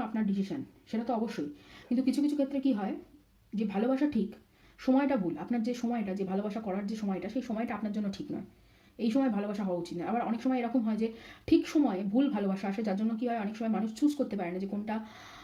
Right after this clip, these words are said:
ভালোবাসা, মানে কোন ভালোবাসাটা সঠিক এবং কোন ভালোবাসাটা সঠিক নয় তার জন্য। যার ফলে কি হয়, মানুষ অনেক সময় টক্সিক রিলেশনশিপে থেকে যায়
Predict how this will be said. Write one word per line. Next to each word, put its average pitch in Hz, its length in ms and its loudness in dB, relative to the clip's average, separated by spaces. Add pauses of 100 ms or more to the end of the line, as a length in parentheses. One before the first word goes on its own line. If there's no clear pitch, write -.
(180)
ভালোবাসা, 220 340 2 (100)
মানে 196 180 2
কোন 254 120 6
ভালোবাসাটা 240 480 2
সঠিক 294 320 -2
এবং 226 200 0
কোন 226 180 2
ভালোবাসাটা 202 540 0
সঠিক 202 240 -4 (100)
নয় 151 160 -2 (140)
তার 185 160 0 (100)
জন্য। - 180 -4 (1600)
যার 214 180 2
ফলে 240 140 2
কি 269 80 2
হয়, 269 140 4
মানুষ 220 220 2
অনেক 214 140 0
সময় 247 200 0
টক্সিক 196 260 -2 (140)
রিলেশনশিপে 220 520 -2
থেকে 185 300 -2
যায় - 140 -8